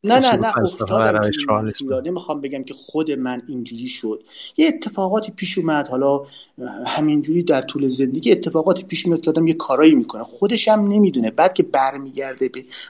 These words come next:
Speaker 1: پشت سرش تو زندگی نگاه می‌کنه، متوجه می‌شه که چجور این اتفاقات پشت سر هم افتاده و چه نتایجی داشته. خب من که نمی‌خواستم برم یه مثلاً همچین کتابایی بخونم. شاید مثلاً از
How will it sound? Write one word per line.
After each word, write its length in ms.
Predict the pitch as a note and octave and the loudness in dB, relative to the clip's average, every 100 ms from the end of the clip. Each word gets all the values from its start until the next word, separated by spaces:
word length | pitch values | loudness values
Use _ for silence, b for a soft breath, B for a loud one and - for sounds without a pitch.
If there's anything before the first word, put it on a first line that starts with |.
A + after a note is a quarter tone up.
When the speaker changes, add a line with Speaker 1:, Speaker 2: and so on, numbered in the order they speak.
| _ | _
Speaker 1:
پشت 400 | - F#3+ F#3 C#3 | 4 4 4 -2
سرش 360 | B2 B2 A#2 A2 | -4 -4 -4 -6
تو 160 | - | -8
زندگی 480 | A2 A#2 A2 G#2+ G#2+ | -6 -4 -2 -2 -2
نگاه 360 | G#2+ G#2+ G#2 - | 0 2 2 2
می‌کنه، 460 | G2+ - G#2 B2+ - B B - | -4 0 4 4 2 B B 0
متوجه 480 | D#3 C#3 C3+ C3+ | 2 4 4 6
می‌شه 180 | D3 B2+ | 6 6
که 100 | B2+ | 0
چجور 280 | B2+ - F#3 | -2 0 2
این 140 | D3 | 2
اتفاقات 480 | C3+ - A#2 A2 B2 | 0 -4 -6 -6 -6
پشت 200 | - B2 | -6 -4
سر 240 | A#2 - G#2 | -4 -2 -2
هم 180 | A#2+ | -4
افتاده 400 | - - A2 B2+ B2+ B B | -6 -2 2 2 0 B B
و 40 | C3 | -4
چه 160 | - | 2
نتایجی 500 | D3 A2+ - A2+ A2 | 4 2 2 2 2
داشته. 260 | G#2 G2+ - | 0 -2 0
خب 140 | - A#2+ | 2 4
من 240 | C3 C#3+ | 4 2
که 320 | - C#3+ C3 C3 B - | 4 4 4 0 B 2
نمی‌خواستم 480 | B2+ D3 E3 D3+ | 4 4 2 2
برم 200 | B2+ A#2+ | 4 4
یه 80 | A#2+ | 4
مثلاً 260 | A#2 A2 A2+ | 2 0 -6
همچین 200 | A2 - | -6 -6
کتابایی 380 | A2 G#2+ A2 G#2+ | -2 2 2 2
بخونم. 400 | A2+ - G2+ G2 | 0 -2 -6 0
شاید 200 | B2 A2+ | 2 2
مثلاً 220 | G#2 A2 | 0 -2
از 120 | A2 | -2